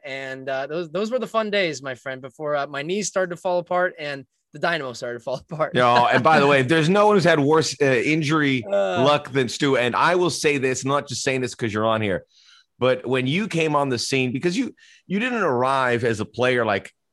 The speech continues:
Speaker 2: uh, Landon Donovan or someone that said, "Oh, this guy's, is great. You gotta see him." It kinda was a slow burn.
Speaker 1: Yeah.
Speaker 2: And then you come and go, and I'd watch, 'cause I'd watch some Dynamo games and go, "This guy's really good." And
Speaker 1: Yeah,
Speaker 2: then
Speaker 1: I,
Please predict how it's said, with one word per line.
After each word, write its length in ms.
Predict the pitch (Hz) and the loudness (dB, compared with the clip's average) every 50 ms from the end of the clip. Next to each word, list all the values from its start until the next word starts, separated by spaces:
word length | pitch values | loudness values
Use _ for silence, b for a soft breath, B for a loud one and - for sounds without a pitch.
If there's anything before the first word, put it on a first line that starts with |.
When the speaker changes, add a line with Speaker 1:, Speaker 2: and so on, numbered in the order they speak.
| _ _ - | _ _ -10
Speaker 2:
uh, 400 | - 95 92 82 76 65 - - - _ _ _ _ _ _ _ _ _ _ _ _ _ - - | -8 -6 -6 -6 -6 -8 -8 -12 -16 _ _ _ _ _ _ _ _ _ _ _ _ _ -12 -8
Landon 400 | 104 107 127 139 143 139 135 131 | -4 -2 -2 0 0 0 0 0
Donovan 420 | 120 123 107 104 104 101 95 98 92 | 0 0 0 0 -2 -2 -2 -4 -4
or 60 | 90 90 | -6 -6
someone 340 | - 113 98 98 101 98 95 | -6 -6 -4 -4 -4 -4 -4
that 160 | 98 95 92 | -4 -6 -6
said, 200 | - - 104 92 | -4 -4 -2 0
"Oh, 120 | 117 127 117 | 0 0 -2
this 200 | 120 131 127 - | -2 -4 -4 -2
guy's, 320 | 127 117 113 110 104 - - - _ - | 0 0 0 0 -2 -6 -12 -14 _ -6
is 300 | 117 104 90 85 - - | -6 -6 -6 -8 -12 -8
great. 280 | - 151 156 147 139 | -4 -2 -2 0 -2
You 100 | 123 120 | -2 -2
gotta 200 | 107 120 110 101 | -2 -2 -4 -4
see 180 | - - 131 127 | -6 -6 -4 -4
him." 140 | 117 107 101 b b b b | -4 -6 -8 b b b b
It 100 | 135 135 | -6 -2
kinda 200 | - 262 254 247 | 0 0 2 2
was 100 | 220 175 139 | 0 0 -2
a 40 | 127 | -4
slow 400 | - - - - 165 160 147 135 | -4 -6 -4 0 0 2 2 2
burn. 500 | 117 98 156 190 220 285 107 76 67 67 _ _ _ _ _ _ _ | 2 0 0 0 0 -2 -4 -4 -8 -12 _ _ _ _ _ _ _
Speaker 1:
Yeah. 200 | 147 165 165 139 135 | -6 -4 -4 -2 -2
Speaker 2:
And 100 | 143 147 | -2 -2
then 180 | 151 147 147 147 | -2 -2 -2 -2
you 140 | 151 147 | -4 -2
come 160 | 135 160 180 196 | -2 -2 0 0
and 100 | 170 127 | 0 0
go, 280 | 127 117 104 - _ _ _ - | 0 -2 -4 -6 _ _ _ -4
and 80 | 131 139 | -2 0
I'd 120 | 151 147 | 0 0
watch, 320 | 135 143 175 233 - - | 0 2 0 0 0 -2
'cause 160 | 151 135 139 156 | -6 -4 -2 -2
I'd 80 | 151 | -2
watch 240 | 147 151 185 226 226 | 0 0 -2 -2 -2
some 180 | - 185 151 131 | -2 -4 -2 0
Dynamo 300 | 131 170 226 277 233 139 | 0 0 0 0 -2 0
games 180 | 131 120 117 | -2 -2 -2
and 60 | 110 | -2
go, 60 | 107 113 | -4 -4
"This 180 | - 285 - | -4 -6 -6
guy's 320 | - - - 117 110 104 110 | -6 -6 -4 -4 -6 -6 -6
really 320 | 127 143 147 135 127 139 | -6 -4 -4 -2 -2 -4
good." 480 | 135 131 220 285 320 320 285 220 143 - _ _ _ _ _ - | -4 -4 -4 -4 -4 -4 -4 -6 -8 -10 _ _ _ _ _ -6
And 140 | 147 147 151 | -4 -2 0
Speaker 1:
Yeah, 80 | 151 | 0
Speaker 2:
then 140 | 151 151 147 135 | 0 0 0 0
Speaker 1:
I, 180 | 135 120 - | -2 -4 -6